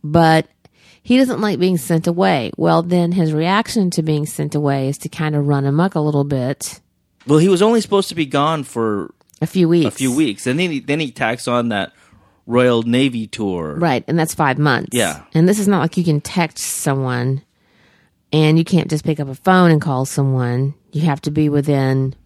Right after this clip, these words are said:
Speaker 1: whatever the communication lines are. So you're dealing with, like, when this person is away from you for five months, they're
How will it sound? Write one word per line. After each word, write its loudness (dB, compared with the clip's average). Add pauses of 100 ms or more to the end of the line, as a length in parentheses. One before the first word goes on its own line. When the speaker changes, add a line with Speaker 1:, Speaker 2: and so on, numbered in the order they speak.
(600)
Speaker 1:
whatever 4
the -2
communication 2
lines -2
are. 0 (1300)
So -2
you're 4
dealing 4
with, 0
like, -12 (1120)
when 2
this 0
person 0
is 2
away 4
from 0
you 0
for -8
five -6
months, -6
they're -4